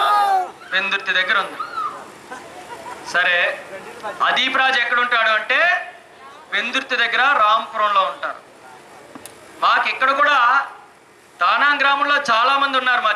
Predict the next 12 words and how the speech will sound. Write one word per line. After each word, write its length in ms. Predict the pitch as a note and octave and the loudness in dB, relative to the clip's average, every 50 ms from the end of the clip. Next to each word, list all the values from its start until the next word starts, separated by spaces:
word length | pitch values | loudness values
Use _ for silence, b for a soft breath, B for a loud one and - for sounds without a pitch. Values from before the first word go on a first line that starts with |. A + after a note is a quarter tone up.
| - - | -2 -6
చుట్టాలు, 580 | - - A3 G#3 G3+ - - - - - D#3+ | -4 -2 0 0 0 -2 -6 -10 -10 -2 0
రాంపురం 400 | F3 G3 G3+ G3 G3+ G3 F#3+ F#3+ | 0 2 2 0 0 0 0 2
వాళ్ళు. 360 | F#3 F3+ F3 F3 - - - - - - E3 | 2 0 0 0 -4 -8 -18 -20 -18 -16 -12
ఇక్కడ 180 | - - G#3 | -6 -4 -4
నుంచి 200 | G#3 G#3+ G#3+ G#3+ G#3+ | -4 -2 -2 0 0
అక్కడ 180 | G#3 G#3 G#3+ | 0 2 0
ఉన్నారు, 240 | G#3+ G#3+ G#3+ A3 A3+ | 0 2 2 2 2
అక్కడ 200 | G#3+ G3 F#3+ G3 | 2 0 0 -2
నుంచి 180 | G3 G3 G3 G3 | -4 -2 -4 -4
ఇక్కడ 160 | F#3 F#3 F3+ | -4 -2 -2
ఉన్నారు. 260 | F3+ F3+ D#3+ C#3+ - - - E3 - - - - - - - - - - - - - - - - - - - - - - - - - - - - - | 0 0 0 -2 -2 -6 -12 -14 -16 -16 -16 -16 -16 -16 -16 -16 -16 -16 -16 -16 -16 -16 -16 -16 -16 -14 -14 -14 -14 -14 -14 -16 -16 -14 -8 -4 -2
అయితే 280 | A3 C#4 C#4+ - D4+ | -2 0 0 0 0